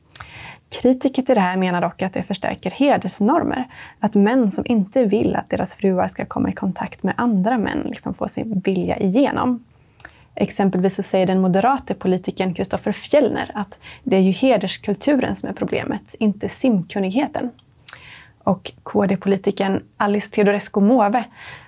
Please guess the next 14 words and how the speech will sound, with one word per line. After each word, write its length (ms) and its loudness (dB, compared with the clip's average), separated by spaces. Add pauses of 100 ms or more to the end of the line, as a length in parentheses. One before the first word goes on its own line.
(180)
frågar 300 4
sig 180 -2
ifall 200 -2
skattebetalarnas 920 0
pengar 280 -2
ska 160 -4
gå 200 0
till 180 -6
att 180 -8
upprätthålla 800 -4 (100)
patriarkala 800 -4
normer. 500 0 (1080)
Eh, 200 2
vänsterpartisten 1040 -2